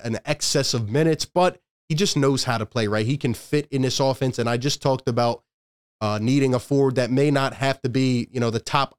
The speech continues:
option, right? And that's certainly not Nick Batum. Just a guy who could fit in, brings that experience, brings a little bit of wisdom to the locker room,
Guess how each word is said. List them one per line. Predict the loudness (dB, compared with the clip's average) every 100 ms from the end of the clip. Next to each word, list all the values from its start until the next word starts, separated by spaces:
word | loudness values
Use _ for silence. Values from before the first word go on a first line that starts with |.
| -4
option, | -4 -4 -10 -10
right? | -4 -2
And | 0
that's | -2 -2
certainly | -2 0 0 0 0
not | 0 0 -2
Nick | -4 -4
Batum. | -4 0 2 0 -4 _ _ -4
Just | 0
a | 2
guy | 2 2
who | 2
could | 0
fit | -2 0 2
in, | 2 0 -4 _ _
brings | 0 2 2
that | 2 2
experience, | 0 0 2 2 0
brings | 0 0 2
a |
little | 2 2
bit | 2
of | 2
wisdom | 2 0 0 0
to | 0
the | 2
locker | 2 2 0
room, | 0 2 -2